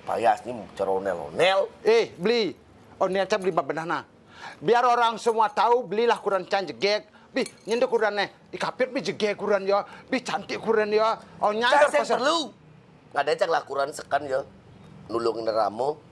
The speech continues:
Speaker 1: nulungin di sanggah, membakti di sanggah turiannya. Ni je sengaja keluarga, sengaja panak, sengaja kurenan ni. Mangke didan didan ni tiada sing tadi oyong banyak jumah. Jumah ke ni sing benar-benar gitu teater.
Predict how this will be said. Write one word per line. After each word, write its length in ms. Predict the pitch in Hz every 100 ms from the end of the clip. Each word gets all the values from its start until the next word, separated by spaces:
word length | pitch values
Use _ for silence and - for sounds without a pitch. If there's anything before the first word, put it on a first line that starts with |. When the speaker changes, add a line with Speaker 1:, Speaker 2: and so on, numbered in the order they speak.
| -
Speaker 1:
nulungin 400 | 110 113 117 117
di 140 | 113
sanggah, 640 | 107 95 107 143 156 - -
membakti 480 | 113 107 - - 220
di 80 | -
sanggah 240 | 98 110 117
turiannya. 500 | 117 113 95 117 233 - - - - -
Ni 240 | 220 233 180
je 120 | 220 -
sengaja 460 | - 151 131 135 -
keluarga, 680 | 123 120 117 107 104 135 131
sengaja 460 | 131 123 117 127 -
panak, 480 | 123 117 131 147
sengaja 560 | 131 120 117 107 123 -
kurenan 680 | 120 123 123 131 156 160 139
ni. 140 | 160 165 - - - - 104
Mangke 240 | 110 131
didan 320 | 120 120 120
didan 320 | 113 113 139 127
ni 60 |
tiada 300 | 135 123 117
sing 240 | 156 240 214
tadi 160 | 160 202
oyong 300 | 151 466 -
banyak 160 | 165
jumah. 300 | 127 135 196 - - - - -
Jumah 320 | 202 285 294 285
ke 80 |
ni 140 | 294 277
sing 100 | 226
benar-benar 360 | 190 240 202 156
gitu 160 | 151
teater. 640 | - 92 - 226 285 -